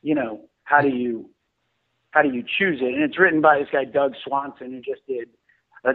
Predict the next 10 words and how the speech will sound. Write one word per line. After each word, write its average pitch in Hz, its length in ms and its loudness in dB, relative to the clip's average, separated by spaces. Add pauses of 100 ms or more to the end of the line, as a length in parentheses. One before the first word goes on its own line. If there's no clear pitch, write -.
Doug 151 260 4
J 139 380 0
Swanson, 127 420 -6
just 143 160 -4
did 156 120 2
an 135 100 -2
amazing 123 840 0
job 117 440 0 (440)
in, 117 460 -2 (680)
in 120 340 0